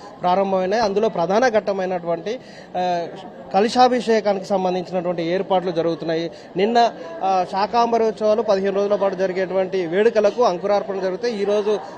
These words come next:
ప్రధాన ఘట్టమైనటువంటి కలశాభిషేకానికి సంబంధించినటువంటి ఏర్పాట్లలో ఇక్కడ ఉన్నారు. ఈ కలశాభిషేకం చేయడం వల్ల చాలా ప్రధానమైన ఘట్టం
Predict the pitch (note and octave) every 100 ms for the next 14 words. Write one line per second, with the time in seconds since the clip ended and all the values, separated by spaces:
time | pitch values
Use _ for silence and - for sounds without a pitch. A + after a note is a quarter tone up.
0 | - F#3 G#3 B3+ A3+ A3 G#3+ G#3 G3+ F3+
1 | F3+ E3+ A3 C4+ - - F#3 A3+ A#3+ A#3+
2 | A#3 G#3 A3 G#3 G#3 G#3 G3 G3 F#3+ F3
3 | F#3+ F#3 F3+ G3 F#3 - - F3+ G#3 G3+
4 | G#3 G3+ G#3 A#3 C4+ - - F3+ G#3 G3+
5 | G3 G3+ C4+ - - F#3+ A3 G3 G3+ G#3+
6 | A#3+ A#3+ G#3+ A3+ A3 A3 G3 G3+ G3 F#3
7 | F#3 A3+ A#3 F#3+ G3+ F#3+ F3+ F#3+ G3 G3
8 | F#3+ F3+ F3+ F#3